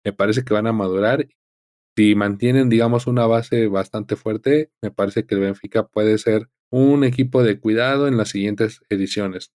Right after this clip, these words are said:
No te diría que para ser campeón, pero creo que siguen manejando muy bien los proyectos, por eso les compran y por eso da esos precios,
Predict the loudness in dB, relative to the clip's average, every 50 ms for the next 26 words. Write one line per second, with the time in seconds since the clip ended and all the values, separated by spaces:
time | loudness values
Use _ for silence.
0 | _ _ -4 -2 -2 0 0 0 0 2 2 2 2 0 0 -2 -4 -2 0 -2
1 | 0 0 -2 -2 -2 -2 -4 -4 -2 0 0 0 -2 -4 -8 _ _ _ _ _
2 | -4 -2 -2 -2 -2 -2 -4 -4 0 0 2 2 2 0 _ _ _ _ _ _
3 | _ _ -4 0 2 2 4 4 2 2 2 0 -2 -4 -6 -4 -4 -4 -2 -2
4 | 0 0 0 0 0 0 0 0 -2 -4 -4 -4 -4 -2 0 0 0 -2 -4 _
5 | -2 0 0 0 0 0 0 2 2 2 2 0 -2 -2 -6 -8 -6 -2 -2 -2
6 | -2 0 -2 0 0 0 -2 -4 -4 -4 -4 -4 -4 -4 -4 -4 -2 -2 -2 0
7 | 0 2 2 2 2 2 0 -2 -4 -4 _ -2 0 0 2 2 2 0 0 -2